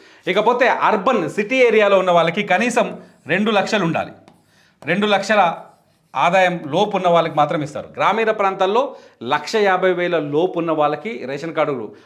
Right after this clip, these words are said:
అంటే సంవత్సరానికి లక్ష యాభై వేలు సంపాదించగలిగే, లక్ష యాభై వేలు కూడా సంపాదించలేని కుటుంబాలకు మాత్రమే తెలంగాణలో రేషన్ కార్డు వస్తుంది గ్రామీణ ప్రాంతాల్లో. పట్టణ ప్రాంతాల్లోకి వచ్చేసరికి సంవత్సరానికి రెండు లక్షల వరకు సంపాదించే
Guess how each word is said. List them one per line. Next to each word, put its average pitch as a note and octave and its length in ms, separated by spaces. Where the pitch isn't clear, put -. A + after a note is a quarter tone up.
అంటే D3 280
సంవత్సరానికి G3 640
లక్ష D#3 240
యాభై E3 220
వేలు E3+ 160
సంపాదించగలిగే, D3+ 840
లక్ష C3+ 220
యాభై F3 280
వేలు E3+ 200
కూడా G#3 380
సంపాదించలేని E3 720
కుటుంబాలకు C#3+ 560
మాత్రమే D#3+ 760
తెలంగాణలో D#3+ 720
రేషన్ D#3+ 300
కార్డు C3+ 180
వస్తుంది A2+ 200
గ్రామీణ D#3+ 380
ప్రాంతాల్లో. E2+ 460
పట్టణ C4+ 240
ప్రాంతాల్లోకి G#3+ 540
వచ్చేసరికి E3+ 540
సంవత్సరానికి A3+ 720
రెండు F#3+ 320
లక్షల G#3+ 360
వరకు F3+ 280
సంపాదించే C#3+ 720